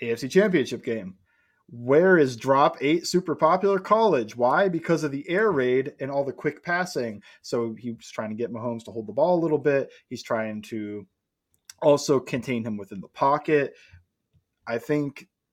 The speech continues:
yeah, it's not to say that's exactly where he got it from when he was coaching in college or coaching in high school. I just think all of that experience gives him the ability to make a switch, make a flip, do something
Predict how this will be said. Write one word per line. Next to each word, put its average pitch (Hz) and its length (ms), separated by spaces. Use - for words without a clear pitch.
yeah, 151 180
it's - 100
not 170 160
to 151 60
say 151 200
that's 135 240
exactly 131 420
where 123 120
he 117 40
got 120 220
it 139 80
from 147 220
when 117 100
he 117 120
was 110 100
coaching 131 320
in 131 80
college 143 400
or 120 80
coaching 131 300
in 131 40
high 147 120
school. 156 320
I 135 80
just 151 220
think 160 200
all 127 200
of 135 80
that 135 120
experience 131 600
gives 135 200
him 131 120
the 123 140
ability 120 540
to 113 360
make 139 220
a 135 60
switch, 131 440
make 131 200
a 127 40
flip, 127 400
do 156 160
something 127 680